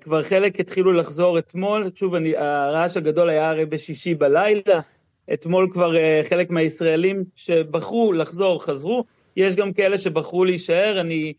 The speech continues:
אה, מפיק חששות. אנחנו, מרוקו היא מדינה גדולה. אנחנו מדברים רק על אזור אחד, אזור מרקש, אבל יש ישראלים כמובן שמטיילים בכל, אה, אה, בכל מרוקו, ויש גם ישראלים שבחרו להישאר במרקש. שוב, ה-, ה-, זה חלק אחד בעיר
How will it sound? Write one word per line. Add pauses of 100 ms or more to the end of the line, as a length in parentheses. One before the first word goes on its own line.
(360)
אה,
מפיק
חששות.
אנחנו,
מרוקו
היא
מדינה
גדולה.
אנחנו
מדברים
רק
על
אזור
אחד,
אזור
מרקש,
אבל (360)
יש
ישראלים
כמובן
שמטיילים
בכל,
אה,
אה,
בכל
מרוקו, (380)
ויש
גם
ישראלים
שבחרו
להישאר (200)
במרקש.
שוב,
ה-, (120)
ה-, (320)
זה
חלק
אחד
בעיר